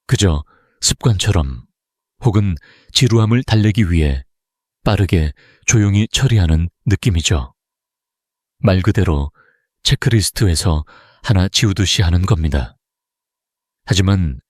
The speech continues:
육십오 세 이후의 몸은 더 이상 속도나 강도에 반응하지 않습니다.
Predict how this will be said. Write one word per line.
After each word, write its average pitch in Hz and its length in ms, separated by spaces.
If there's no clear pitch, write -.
육십오 113 360
세 123 140
이후의 110 360
몸은 76 480
더 110 140
이상 87 300
속도나 90 720
강도에 78 540
반응하지 92 480
않습니다. 80 600